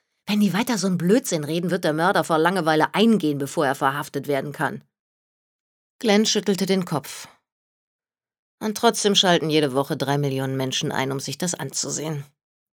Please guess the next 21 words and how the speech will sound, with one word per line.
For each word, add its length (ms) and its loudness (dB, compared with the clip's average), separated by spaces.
Er 140 -6
strich 260 -4
sich 160 -6
über 160 -4
den 180 -6
Bart. 400 0
„Und 100 2
was 120 0
machen 160 -4
wir 80 -4
jetzt? 400 0
Wir 120 -8
wollten 220 0
doch 140 -2
den 180 -4
Abend 240 0
gemütlich 420 0
vor 100 -2
dem 120 -2
Fernseher 500 2
verbringen.“ 580 -4